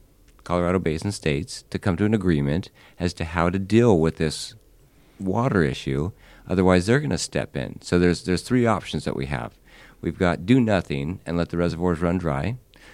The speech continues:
We've got, uh, come to an agreement between the states that we can all live with and then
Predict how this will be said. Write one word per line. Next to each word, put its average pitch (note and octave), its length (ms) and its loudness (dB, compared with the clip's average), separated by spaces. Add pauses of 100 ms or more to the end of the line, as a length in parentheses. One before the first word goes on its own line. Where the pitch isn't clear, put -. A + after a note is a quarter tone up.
(180)
We've F2 180 -4
got, E2+ 440 0
uh, E2 300 0 (200)
come B2 220 0
to C#3 100 0
an G#2+ 80 4
agreement F#2+ 640 4
between E2+ 280 -2
the D2+ 80 -2
states F2+ 560 -2
that - 160 -4
we E2+ 80 -2
can F2+ 160 -2
all D#2+ 200 2
live G#2 240 4
with D2+ 440 -2
and E2 100 -4
then D#2+ 300 2